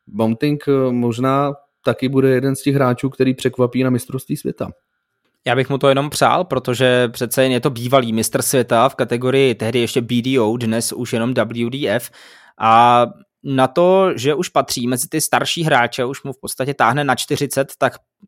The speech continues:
Speaker 2: se dokáže vyrovnávat, e, i těm novým puškám, jako je hlavně teď tedy Luke Humphreys. Michaela van Hervena už úplně nemůžeme považovat za mladou pušku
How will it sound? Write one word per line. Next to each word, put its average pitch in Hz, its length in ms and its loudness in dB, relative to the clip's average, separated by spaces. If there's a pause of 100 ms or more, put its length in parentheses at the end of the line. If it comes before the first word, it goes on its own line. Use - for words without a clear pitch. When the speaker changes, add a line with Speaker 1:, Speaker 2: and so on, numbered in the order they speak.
(100)
Speaker 2:
se 160 100 0
dokáže 131 440 4
vyrovnávat, 127 720 2
e, 123 160 0
i 120 100 -6
těm 143 240 0
novým 135 340 -4
puškám, 135 480 -2
jako 131 260 -2
je 123 220 2 (420)
hlavně 127 320 2
teď 123 200 -6
tedy 135 220 2
Luke 139 260 2
Humphreys. 120 520 0
Michaela 120 340 0
van 135 160 2
Hervena 127 300 2
už 127 140 -2
úplně 131 180 2
nemůžeme 127 360 0
považovat 123 400 0
za 135 80 2
mladou 131 280 0
pušku 120 460 -6